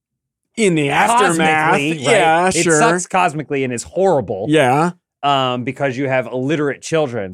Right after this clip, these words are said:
Speaker 2: But it was
Speaker 1: Sure.
Speaker 2: awesome for us growing up because
Speaker 1: Yeah.
Speaker 2: it meant that we had hours and hours and full-on television channels devoted to entertaining us
Speaker 1: And it, it
Speaker 2: any
Speaker 1: was
Speaker 2: way possible.
Speaker 1: And it was, like, just, it was M-, McDonald's.
Speaker 2: Yeah.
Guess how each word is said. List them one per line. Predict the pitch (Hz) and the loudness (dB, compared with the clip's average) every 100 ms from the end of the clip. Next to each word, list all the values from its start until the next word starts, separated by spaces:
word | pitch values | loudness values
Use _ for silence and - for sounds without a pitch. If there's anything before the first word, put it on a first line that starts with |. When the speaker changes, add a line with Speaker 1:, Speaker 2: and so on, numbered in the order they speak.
| - | -4
Speaker 2:
But | 156 | -2
it | 139 | 0
was | 143 | -2
Speaker 1:
Sure. | 156 156 | -2 0
Speaker 2:
awesome | 175 190 - 131 110 101 _ | 0 0 -2 -4 -6 -8 _
for | - 131 - - | -4 -4 -4 -2
us | 196 180 - | 0 0 -2
growing | - 139 117 107 | -4 -2 -2 -2
up | 107 98 _ - | -4 -6 _ -10
because | 135 131 120 | -4 -2 -2
Speaker 1:
Yeah. | 117 | -4
Speaker 2:
it | 117 | -6
meant | 139 135 | -6 -6
that | 123 107 | -10 -6
we | 143 | -6
had | 135 127 120 - | -2 -4 -4 -4
hours | 139 147 156 143 120 | 0 2 2 0 -2
and | 123 | -6
hours | 113 127 127 120 101 | -4 -2 -2 -4 -6
and | 120 | -14
full-on | - - 180 185 143 143 135 127 - _ _ - | -14 -6 -4 -2 -2 -2 -2 -6 -10 _ _ -18
television | - 196 202 180 143 156 | -4 0 0 -2 -4 -8
channels | - 147 131 113 | -6 -6 -6 -8
devoted | 95 127 101 139 165 151 117 92 | -6 -8 -4 0 0 0 -4 -6
to | 147 - | -12 -10
entertaining | 143 139 143 - 151 139 120 | -10 -8 -10 -8 -8 -8 -8
us | 127 117 - - - | -6 -6 -6 -10 -4
Speaker 1:
And | 156 | 0
it, | 165 | 0
it | 165 - | -2 -2
Speaker 2:
any | 165 185 | -2 0
Speaker 1:
was | 160 | 0
Speaker 2:
way | 135 | -2
possible. | 117 104 - - - - | -6 -10 -12 -20 -18 -8
Speaker 1:
And | 147 | -6
it | |
was, | 143 113 - | -4 -6 -8
like, | 90 - _ _ | -12 -14 _ _
just, | - 104 82 - - | -8 -8 -10 -16 -10
it | 143 | -6
was | 131 123 | -6 -4
M-, | 123 123 131 | -6 -6 -6
McDonald's. | 131 - 117 117 101 - 113 | -6 -8 -12 -10 -14 -14 -4
Speaker 2:
Yeah. | 120 90 | -4 -4